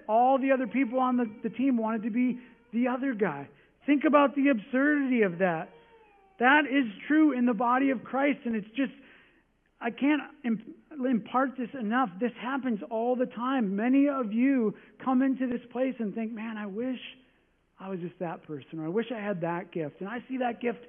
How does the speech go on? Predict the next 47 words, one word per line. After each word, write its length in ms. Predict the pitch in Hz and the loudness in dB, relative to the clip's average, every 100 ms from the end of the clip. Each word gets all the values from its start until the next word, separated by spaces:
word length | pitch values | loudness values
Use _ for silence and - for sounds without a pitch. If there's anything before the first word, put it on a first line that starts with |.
| - - - | -20 -20 -6
like, 160 | 185 - 202 | -6 -6 -8
thrive 540 | 202 214 226 226 214 | -4 0 0 0 0
in 80 | 208 | -2
that 200 | 196 196 | -2 -4
person. 340 | 214 208 175 | -6 -6 -6
I 180 | 170 170 | -6 -4
just 180 | 180 185 | -6 -8
wish 240 | 196 240 - - - _ - | -6 -6 -10 -20 -20 _ -6
God 240 | 190 185 | -6 -4
would 100 | 185 | -4
have 160 | 175 151 | -6 -6
given 260 | 190 180 165 | -6 -4 -4
me 120 | 156 | -6
that." 320 | 170 175 160 _ _ _ _ 233 | -6 -10 -14 _ _ _ _ 2
On 140 | 269 | 4
the 80 | 254 | 4
contrary, 640 | 214 262 311 - 233 240 | 2 4 4 4 0 2
there's 200 | 277 254 - | 0 -2 -2
people 380 | 247 240 269 - - - | -2 2 0 0 -10 -2
that, 260 | 214 240 240 - - 214 | 4 4 4 -6 -8 6
that 200 | 247 247 - - - 302 311 320 254 220 302 277 302 302 | 6 6 -12 -18 -20 -20 -20 -20 -18 -18 -18 -20 -18 -10
we 240 | 220 233 254 | -2 2 2
oftentimes 760 | 226 262 - 254 208 233 247 - | 2 2 2 -2 0 2 2 2
can 120 | 233 | 0
be 100 | 220 | 0
victim 380 | 196 254 254 240 | 2 2 2 0
of 180 | 220 220 | 2 0
is 80 | 220 | -2
saying, 240 | 240 233 226 | -2 -2 0
like, 180 | 208 208 | 0 -2
"I 140 | 196 220 | -6 -4
think 220 | 240 208 | -4 -2
I 120 | 196 | -4
have 160 | 208 190 | -4 -4
the 40 | |
most 240 | 208 196 202 | -4 -6 -8
important 420 | 208 208 214 196 | -8 -4 -4 -4
gift 260 | 233 269 - | -6 -8 -8
here, 160 | 226 | -4
and 100 | 165 | -2
I 80 | 170 | -2
don't 160 | 220 240 | -4 -4
really 240 | 208 196 | -2 -2
need 420 | 185 220 285 185 - - - - | 0 2 2 0 -6 -20 -20 -8
other 220 | 180 175 | -4 -4
people." 340 | 175 190 190 185 | -4 -8 -4 0
Or, 420 | 214 247 233 | 4 6 6